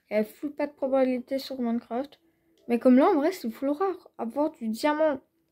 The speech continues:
euh, un carré de diamant,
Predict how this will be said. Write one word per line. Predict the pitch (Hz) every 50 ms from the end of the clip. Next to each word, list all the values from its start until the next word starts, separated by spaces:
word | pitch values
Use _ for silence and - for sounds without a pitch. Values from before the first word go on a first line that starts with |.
| _ _ _ _ _ _ _ _ _ _ _ _ _ _ _ 220
euh, | 226 220 220 220 214 202 - - _ _ _ _ _ _ _ _ -
un | 208 208
carré | - 254 269 285 302 330
de | 269 247
diamant, | - 285 269 269 285 269 240 220